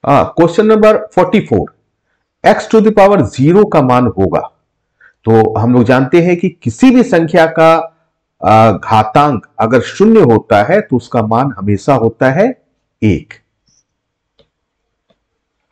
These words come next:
प्रश्न संख्या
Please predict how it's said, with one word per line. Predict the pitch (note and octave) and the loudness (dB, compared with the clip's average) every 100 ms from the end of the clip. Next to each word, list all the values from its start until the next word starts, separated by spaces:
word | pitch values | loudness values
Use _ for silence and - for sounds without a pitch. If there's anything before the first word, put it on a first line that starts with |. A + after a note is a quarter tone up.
| _ _ _ _ _ _ _ _ _ _ _ _ _ _ _ _ _ _ - | _ _ _ _ _ _ _ _ _ _ _ _ _ _ _ _ _ _ -2
प्रश्न | F3+ G3+ A3 | -2 0 0
संख्या | A3 G#3 G3+ G#3 G#3+ | 0 0 2 4 4